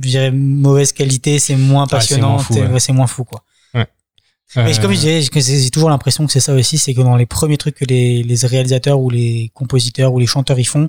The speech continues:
Speaker 1: c'est la, le premier truc qui fait que c'est l'essence de ce qu'ils ont,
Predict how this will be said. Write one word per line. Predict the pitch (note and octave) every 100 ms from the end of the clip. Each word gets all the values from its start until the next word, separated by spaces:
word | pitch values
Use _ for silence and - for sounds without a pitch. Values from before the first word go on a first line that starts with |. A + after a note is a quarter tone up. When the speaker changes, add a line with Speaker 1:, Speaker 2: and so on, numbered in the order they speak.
| - - - -
Speaker 1:
c'est | -
la, | B2+ B2+
le | B2
premier | - D#3+ D3 C3+
truc | D#3 D3+ -
qui | -
fait | B2 C#3
que | -
c'est | C3
l'essence | C3 B2 D3 D3 - -
de | C#3+ B2+
ce | -
qu'ils | - C#3
ont, | C#3+